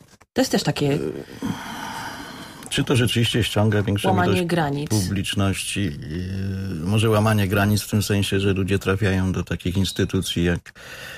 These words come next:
Speaker 2: jak, yy, Centrum Sztuki Współczesnej czy galerie w Polsce.
Speaker 1: Tak jest.
Speaker 2: Mm, ale czy to jest,
Speaker 1: I może to
Speaker 2: yy,
Speaker 1: jest ich pierwsze przyjście do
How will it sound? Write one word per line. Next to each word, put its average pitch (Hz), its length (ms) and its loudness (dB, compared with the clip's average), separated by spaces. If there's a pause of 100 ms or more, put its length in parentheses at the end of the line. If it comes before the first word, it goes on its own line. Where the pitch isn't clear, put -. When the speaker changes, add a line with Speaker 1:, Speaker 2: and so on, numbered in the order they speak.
(540)
Speaker 2:
jak, 82 280 0 (240)
yy, - 1080 0
Centrum 87 340 2
Sztuki 92 340 0
Współczesnej 98 560 0
czy - 140 0
galerie 113 440 4
w - 100 -12
Polsce. - 440 -4
Speaker 1:
Tak 185 180 -2
jest. - 220 -2
Speaker 2:
Mm, - 1000 -2 (640)
ale 92 540 4
czy - 240 -2
to 92 160 0
jest, 92 400 2
Speaker 1:
I 190 40 4
może 214 280 4
to 214 120 2
Speaker 2:
yy, 214 60 4
Speaker 1:
jest 214 280 -2
ich - 480 -4
pierwsze 214 640 0
przyjście 220 680 0
do 139 320 -2